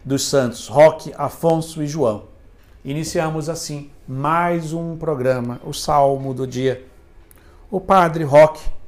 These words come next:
era paraguaio e os padres Afonso e João eram espanhóis.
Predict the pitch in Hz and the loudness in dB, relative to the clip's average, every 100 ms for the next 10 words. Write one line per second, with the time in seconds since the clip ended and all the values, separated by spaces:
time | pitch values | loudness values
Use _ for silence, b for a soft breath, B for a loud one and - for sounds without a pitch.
0 | - 117 123 - 117 107 101 113 156 143 | -12 -6 -4 -2 0 0 2 2 2 -2
1 | - - - - b b 156 - 147 139 | -14 -20 -20 -20 b b -6 0 4 4
2 | 131 123 123 - 160 196 196 156 139 147 | 2 -2 -4 0 0 0 -2 -8 -4 0
3 | 135 165 - 151 151 147 147 - 156 117 | 2 0 -4 -4 -4 -6 -10 -10 -8 -4
4 | 123 127 - | -4 -4 -12